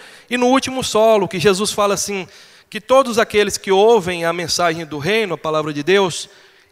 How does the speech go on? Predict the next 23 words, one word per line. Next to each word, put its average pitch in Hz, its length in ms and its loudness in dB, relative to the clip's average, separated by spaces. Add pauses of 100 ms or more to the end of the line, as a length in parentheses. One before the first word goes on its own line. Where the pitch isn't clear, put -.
(220)
e 220 120 -6
não 269 520 0
a 240 160 2
entendem, 208 840 -4 (480)
e 180 80 -8
no 208 140 2
grego 180 360 0
ali 170 120 -2
entender, 170 460 -8
entender 175 480 -4
racionalmente, 170 760 -6
não 196 400 -2
apreendeu 185 880 -4 (520)
racionalmente 226 1200 0
o - 20 -10
que 208 160 -12
foi 170 260 -4
dito, 147 560 -4 (460)
vem 202 180 0
o 220 60 0
maligno 208 400 -2
e 220 60 -4
arrebata. 175 720 -6